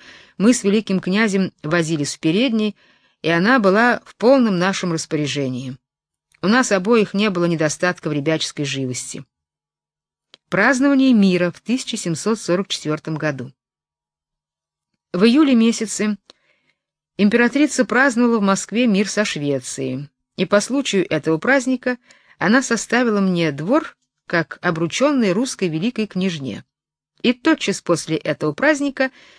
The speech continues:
императрица отправила нас в Киев. Поездка в Киев. Она сама отправилась через несколько дней после нас.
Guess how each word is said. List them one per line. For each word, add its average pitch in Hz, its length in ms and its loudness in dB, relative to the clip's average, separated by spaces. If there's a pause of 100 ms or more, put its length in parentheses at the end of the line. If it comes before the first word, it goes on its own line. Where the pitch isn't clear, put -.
(120)
императрица 240 920 0
отправила 190 640 -2
нас 156 300 -6
в - 80 -20
Киев. 131 520 -10 (1000)
Поездка 190 540 0
в - 100 -16
Киев. 139 460 -16 (1000)
Она 247 260 4
сама 247 360 4
отправилась 220 520 0
через 196 240 -2
несколько 190 500 -2
дней 175 200 -2
после 151 360 -4
нас. 185 440 -2